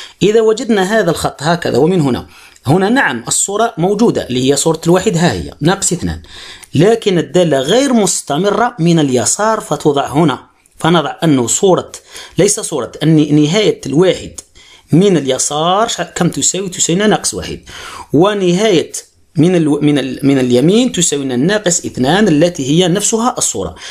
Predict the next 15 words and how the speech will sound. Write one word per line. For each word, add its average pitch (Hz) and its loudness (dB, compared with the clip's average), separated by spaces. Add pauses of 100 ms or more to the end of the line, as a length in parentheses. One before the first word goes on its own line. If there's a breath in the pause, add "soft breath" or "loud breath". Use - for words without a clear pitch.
(200 loud breath)
معنى 185 2
هذا 208 0
ي-، 165 -6 (240)
معناه 147 0
يعني 175 0
أن 143 2
الدالة 123 -2
مستمرة 143 -2
من 151 2
اليمين 233 0 (420 loud breath)
وغير 165 2
مستمرة 170 0
من 143 2
اليسار، 175 0
هذا 170 0